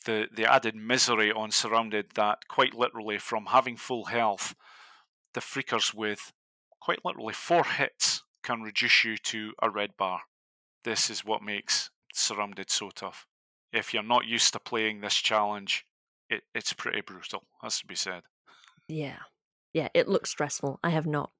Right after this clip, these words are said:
Speaker 2: attempted it yet. <laughs> I don't, don't think I'll be attempting it
Speaker 1: <laughs>
Speaker 2: anytime soon. What is the perk you get for that if you do succeed? Oh, and I wanted to just mention as well, we talked earlier about the patches.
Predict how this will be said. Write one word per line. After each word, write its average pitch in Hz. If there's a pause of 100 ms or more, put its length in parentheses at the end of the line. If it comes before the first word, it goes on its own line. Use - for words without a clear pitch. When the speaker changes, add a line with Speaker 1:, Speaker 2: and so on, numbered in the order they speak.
Speaker 2:
attempted -
it -
yet. 139 (120)
<laughs> -
I 190
don't, 175 (240)
don't 175
think 185
I'll 165
be 160
attempting -
it -
Speaker 1:
<laughs> -
Speaker 2:
anytime 170
soon. 165 (180)
What 277
is 330
the 277
perk -
you -
get -
for 185
that 160
if -
you 165 (140)
do 170
succeed? - (140)
Oh, -
and 285
I 269
wanted 302
to -
just 196
mention 190
as 170
well, 180
we 165
talked -
earlier 170
about 151
the -
patches. 180